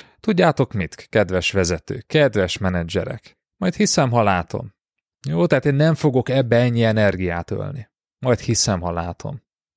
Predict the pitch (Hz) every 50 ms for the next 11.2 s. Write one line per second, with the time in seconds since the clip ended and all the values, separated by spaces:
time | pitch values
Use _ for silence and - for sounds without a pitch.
0 | _ _ - - - - 107 107 107 107 104 98 90 85 85 - 98 101 101 98
1 | 87 82 - 92 87 87 87 82 - - - - - - 104 107 - - - -
2 | - - 104 95 - - - 92 90 92 92 92 - _ - - 113 113 113 101
3 | 98 98 87 92 92 - - - - - - - _ - 92 104 98 95 87 82
4 | 85 - - - _ - 196 147 113 - 107 98 - _ 90 92 87 87 87 92
5 | 95 90 - - - - 87 - - 95 90 85 87 82 80 78 80 85 104 95
6 | 101 107 104 98 101 90 - - - - 95 85 85 87 85 - _ _ _ 123
7 | 104 - - - 80 - - - 87 87 - - 82 - 85 82 87 85 82 -
8 | - - 85 82 80 82 80 82 82 82 80 82 - - - - - 104 123 -
9 | - 175 - 139 113 101 - - 135 113 101 95 87 - - 101 87 85 87 82
10 | - 101 101 - 101 95 - - 98 92 85 87 85 - 92 - - - - -
11 | - 143 143 -